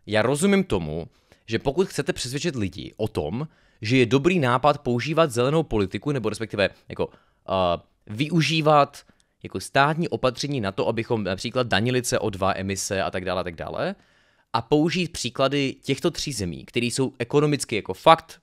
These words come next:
špičkový, a říct, že aha, oni to dělají, takže pojďme se toho nebát, protože ty země nezkrachovaly,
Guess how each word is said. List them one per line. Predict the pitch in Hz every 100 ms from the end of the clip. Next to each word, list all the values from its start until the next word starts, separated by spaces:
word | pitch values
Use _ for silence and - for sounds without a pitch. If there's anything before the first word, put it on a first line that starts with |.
| -
špičkový, | - 120 - 95 76 101 185 - _ _ _ _ _
a | 113
říct, | 120 143 147 113
že | 117 85 -
aha, | 85 120 175 208 202 _ _ _ -
oni | 135 151 160
to | 107
dělají, | 95 139 165 170 170
takže | 127 123
pojďme | 143 143
se | 135
toho | 131 98
nebát, | 90 113 139 151 147
protože | 139 110
ty | 117
země | 113 117
nezkrachovaly, | - - - - 101 120 196